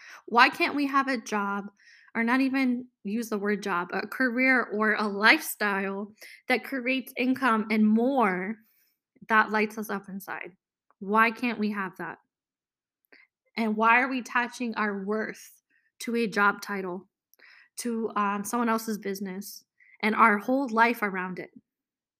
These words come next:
Missing things, um, because of that job, or not being able to prioritize your children, or having to work the holidays, or et cetera, et cetera.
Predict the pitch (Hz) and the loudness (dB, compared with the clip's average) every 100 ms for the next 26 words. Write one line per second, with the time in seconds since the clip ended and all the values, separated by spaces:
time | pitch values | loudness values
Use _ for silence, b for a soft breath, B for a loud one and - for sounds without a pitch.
0 | _ _ _ _ _ _ _ _ - 208 | _ _ _ _ _ _ _ _ 2 4
1 | 240 247 269 254 254 240 220 214 214 - | 4 0 0 0 0 -2 -2 -2 -6 -14
2 | _ _ _ _ - 214 196 196 185 185 | _ _ _ _ -2 0 0 -4 -8 -12
3 | 226 - _ _ _ _ - 254 220 240 | -14 -18 _ _ _ _ -10 -8 -2 -2
4 | 226 220 208 180 190 185 190 202 190 B | -2 -4 -4 -6 -6 -6 -6 -8 -8 B
5 | B B B _ 226 233 - - - _ | B B B _ 2 4 2 -6 -20 _
6 | _ _ 214 254 240 233 220 - 233 233 | _ _ -2 0 0 -4 -4 2 4 4
7 | 214 214 _ - - 240 240 220 214 247 | 0 -6 _ -12 -2 0 0 0 -2 -2
8 | 247 214 202 190 202 208 226 240 254 247 | 0 0 -2 -2 0 4 6 4 4 0
9 | 262 233 240 - 226 233 226 226 208 196 | -2 -4 -4 -4 0 2 2 0 -2 -2
10 | 190 190 196 196 196 B B B B - | -6 -6 -4 -2 -4 B B B B -10
11 | - 247 226 240 226 240 240 196 165 196 | -2 0 2 2 0 -2 0 -2 -2 -4